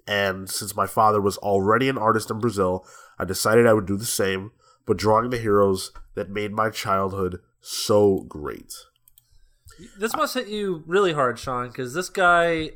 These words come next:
Speaker 2: uh, worked with Bendis a lot, and you read a lot of Be-, Bendis growing up.
Speaker 1: Yeah,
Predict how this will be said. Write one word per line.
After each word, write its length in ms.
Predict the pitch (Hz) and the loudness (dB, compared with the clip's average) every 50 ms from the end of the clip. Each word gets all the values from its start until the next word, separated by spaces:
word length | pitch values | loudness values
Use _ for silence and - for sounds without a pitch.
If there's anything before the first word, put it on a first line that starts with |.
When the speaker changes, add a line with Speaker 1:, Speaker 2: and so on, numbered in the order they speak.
| - - | -14 -12
Speaker 2:
uh, 640 | 143 139 143 147 147 147 147 147 143 143 143 143 - - - | -8 -4 -4 -2 -2 0 0 0 0 0 0 -2 -6 -10 -12
worked 280 | - 160 175 185 - | -6 -4 -4 -2 -2
with 180 | 190 147 - _ | -4 -8 -6 _
Bendis 380 | 151 156 175 185 170 147 - 127 | -4 -4 -4 -4 -6 -8 -6 -8
a 20 | |
lot, 400 | 117 113 113 113 110 110 - - _ _ - | -6 -6 -4 -4 -6 -6 -8 -12 _ _ -14
and 420 | 120 127 123 123 120 120 120 113 107 | -10 -8 -6 -6 -6 -6 -8 -10 -12
you 120 | - 139 147 | -8 -2 0
read 100 | 185 202 | 0 2
a 40 | 196 | 2
lot 140 | 190 190 | 2 2
of 100 | 170 - | 0 0
Be-, 240 | - 160 170 170 - | 0 0 0 0 0
Bendis 320 | - 151 170 190 165 - - | 0 0 0 0 -4 -6 -6
growing 280 | - 120 107 98 90 | -4 -4 -4 -6 -8
up. 200 | 90 87 - _ _ _ _ _ _ _ _ _ _ _ - - - - - - - - - _ - | -10 -14 -16 _ _ _ _ _ _ _ _ _ _ _ -16 -16 -16 -18 -20 -20 -20 -20 -20 _ -8
Speaker 1:
Yeah, 540 | 104 107 123 139 165 180 147 107 85 - | 0 4 4 6 6 6 4 2 0 -4